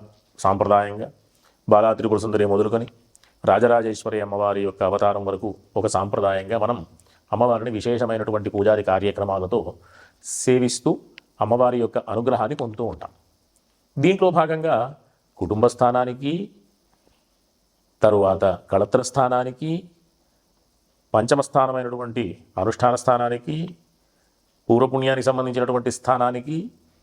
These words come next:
ఈ రకంగా ఏ మార్గంలో చూసుకున్నా అమ్మవారి యొక్క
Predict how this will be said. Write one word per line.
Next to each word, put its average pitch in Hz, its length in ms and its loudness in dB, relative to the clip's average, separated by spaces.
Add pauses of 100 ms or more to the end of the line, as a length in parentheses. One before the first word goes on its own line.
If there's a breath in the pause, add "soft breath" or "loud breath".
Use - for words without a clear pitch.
(240)
ఈ 139 80 6
రకంగా 139 680 2 (420)
ఏ 135 180 4
మార్గంలో 147 520 2
చూసుకున్నా 131 540 -2 (840)
అమ్మవారి 151 360 4
యొక్క 139 520 2